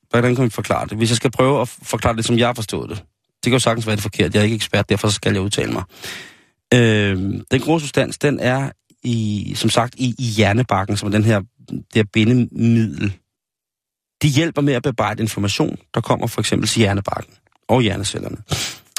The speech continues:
Og de nerveceller, som er i hjernebarken i den grå substans, de er opbygget sådan, så de ligger i lag. Og de er meget forskellige i deres opbygning, og på den måde, de fordeler sig på. Og for nogle relativt få, så kender vi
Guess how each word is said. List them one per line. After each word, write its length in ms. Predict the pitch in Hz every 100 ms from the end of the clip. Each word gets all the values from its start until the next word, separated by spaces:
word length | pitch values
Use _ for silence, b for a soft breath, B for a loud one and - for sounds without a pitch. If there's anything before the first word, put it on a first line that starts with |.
| -
Og 60 | 120
de 80 |
nerveceller, 400 | 180 147 175 160
som 140 | 131 127
er 60 |
i 40 | 131
hjernebarken 600 | 117 117 120 104 110 -
i 80 | 110
den 120 | 107
grå 160 | 113 117
substans, 360 | 110 - 92
de 140 | - 85
er 40 |
opbygget 520 | 104 - 127 117 107 - -
sådan, 240 | - 110
så 60 | 113
de 80 |
ligger 260 | 107 101 -
i 60 | 104
lag. 260 | 135 170 - _ _ _ _ _ _ _ _ - -
Og 100 | 123
de 60 | 131
er 40 |
meget 180 | 123 131
forskellige 320 | 135 - 131
i 20 | 113
deres 140 | 98
opbygning, 540 | 104 120 - - 117
og 100 | 92
på 60 | 107
den 200 | 139 113
måde, 180 | 113 113
de 80 | 131
fordeler 340 | - 202 135
sig 120 | 110
på. 240 | 107 98 - B B B
Og 220 | 110 107
for 180 | - 131
nogle 240 | 127 117
relativt 340 | 123 170 - 117
få, 220 | 143 117
så 140 | 135
kender 280 | 131 - 127
vi 280 | 131 117